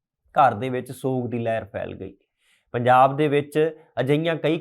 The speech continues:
ਘਟਨਾਵਾਂ ਅੱਜ ਕੱਲ੍ਹ ਵਾਪਰ ਰਹੀਆਂ ਨੇ, ਸੜਕ ਦੁਰਘਟਨਾਵਾਂ ਹੋ ਰਹੀਆਂ ਨੇ, ਕਿਉਂਕਿ ਇੱਕ ਤਾਂ ਮੌਸਮ ਦੇ ਕਰਕੇ ਵੀ,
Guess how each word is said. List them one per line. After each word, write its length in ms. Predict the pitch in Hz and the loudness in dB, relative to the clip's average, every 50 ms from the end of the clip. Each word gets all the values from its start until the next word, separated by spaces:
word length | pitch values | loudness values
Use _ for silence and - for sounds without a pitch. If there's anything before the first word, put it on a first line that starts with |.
| 196 | -4
ਘਟਨਾਵਾਂ 440 | 185 165 185 175 143 131 143 151 151 | -4 -2 -2 -2 0 2 2 4 2
ਅੱਜ 100 | 139 139 | 2 2
ਕੱਲ੍ਹ 200 | 135 - 160 160 | 0 -2 -2 2
ਵਾਪਰ 340 | 147 139 131 127 - 151 147 | 4 4 4 4 2 -2 -2
ਰਹੀਆਂ 260 | 151 160 160 160 156 | -2 -2 -4 -4 -4
ਨੇ, 140 | 156 160 160 | -4 -4 -6
ਸੜਕ 300 | 156 - 135 127 117 - | -2 -2 -4 -2 -2 -4
ਦੁਰਘਟਨਾਵਾਂ 640 | 143 139 131 127 - - - 151 123 113 127 143 151 | -6 -6 -6 -8 -8 -6 -4 -2 -2 0 0 0 -2
ਹੋ 160 | 135 139 139 | -2 -2 -4
ਰਹੀਆਂ 260 | 143 147 156 156 151 | -4 -4 -4 -4 -6
ਨੇ, 160 | 147 147 151 | -6 -8 -8
ਕਿਉਂਕਿ 400 | 139 - 123 113 101 - 127 120 | -8 -8 -8 -8 -8 -8 -8 -8
ਇੱਕ 120 | 117 120 - - | -8 -8 -6 -2
ਤਾਂ 220 | 135 127 131 123 127 - _ _ _ _ _ - 110 | -2 0 0 -2 -6 -10 _ _ _ _ _ -8 -2
ਮੌਸਮ 400 | 120 127 135 135 - 190 190 180 | 2 2 2 2 0 -6 -4 -2
ਦੇ 100 | 185 180 | -4 0
ਕਰਕੇ 400 | 180 180 165 160 - - 170 170 | 2 0 0 0 -2 -6 -6 -4
ਵੀ, 240 | 165 180 180 185 | -4 -6 -8 -10